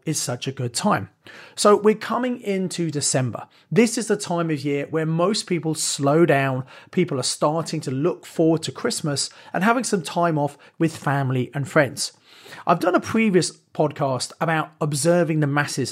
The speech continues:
and doing the opposite. And this is exactly one of those examples. So whilst most people are taking it easy and relaxing, it's actually a great time for you to secure your next deal. It doesn't matter whether you're actually buying something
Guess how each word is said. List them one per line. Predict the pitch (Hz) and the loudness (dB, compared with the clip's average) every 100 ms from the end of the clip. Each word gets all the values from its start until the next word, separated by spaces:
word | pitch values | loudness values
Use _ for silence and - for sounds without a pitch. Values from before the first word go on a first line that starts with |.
| - | -4
and | 160 | -4
doing | 151 143 | -2 -2
the | 139 | -2
opposite. | 135 131 - - - - - | -4 -6 -10 -12 -16 -20 -6
And | 147 | -2
this | 175 190 | 0 0
is | 156 | -4
exactly | 139 127 185 - - 196 | -4 -2 -2 -4 -2 -2
one | 147 160 151 | 2 2 2
of | |
those | 135 131 | 2 -2
examples. | 120 - 120 113 71 - - - - - | -4 -4 -4 -6 -10 -12 -14 -18 -20 -4
So | 175 | 0
whilst | 180 190 - | 2 2 2
most | 226 302 - | 2 2 0
people | 214 202 156 | -4 -2 -4
are | |
taking | 147 - 202 208 208 180 | -4 -6 -4 -4 -2 -4
it | 180 | -2
easy | 185 170 147 | -2 0 -2
and | 131 | -4
relaxing, | 127 131 151 - - - 131 - - - - | -4 -4 -6 -8 -10 -10 -12 -14 -20 -10 4
it's | 202 202 | 4 4
actually | 208 185 180 | -4 -4 -4
a | 156 | -4
great | 143 156 180 175 | 0 2 2 0
time | 160 151 147 147 | 0 2 0 -4
for | - 151 | -4 -2
you | 147 | -2
to | 147 | -2
secure | - - 143 | -8 -4 -2
your | 127 127 120 | 0 -2 -4
next | - - | -6 -2
deal. | 156 110 - - - | -2 -2 -8 -20 -20
It | - | 2
doesn't | 185 180 | 4 4
matter | 165 156 | 4 2
whether | 151 147 | 2 2
you're | 135 135 - | 0 0 -2
actually | - 135 | -6 -4
buying | 131 185 233 233 | 2 2 2 2
something | 233 214 247 226 | 0 0 -2 -4